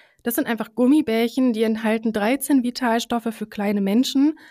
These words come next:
sind aber ehrlich gesagt auch bei großen Erwachsenen sehr, sehr beliebt. Und bei Gummibärchen sagen ja wirklich die wenigsten Nein, daher sind sie ein wirklich einfacher Weg,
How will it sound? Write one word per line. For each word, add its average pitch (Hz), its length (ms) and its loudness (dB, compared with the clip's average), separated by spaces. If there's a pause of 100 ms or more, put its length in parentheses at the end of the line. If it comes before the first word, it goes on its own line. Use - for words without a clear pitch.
(260)
sind 277 320 2
aber 247 260 2
ehrlich 269 300 0
gesagt 233 340 0
auch 220 140 -6
bei 202 180 -2
großen 277 440 0
Erwachsenen 247 440 0
sehr, 208 180 -4
sehr 220 140 0
beliebt. 196 440 -4 (560)
Und 233 140 -2
bei 208 100 0
Gummibärchen 220 560 2
sagen 240 280 0
ja 208 140 2
wirklich 254 300 -2
die 196 140 -8
wenigsten 240 400 0
Nein, 202 400 2
daher 202 320 0
sind 220 200 0
sie 233 80 -6
ein 190 160 -4
wirklich 220 440 -2
einfacher 214 560 -2
Weg, 202 260 0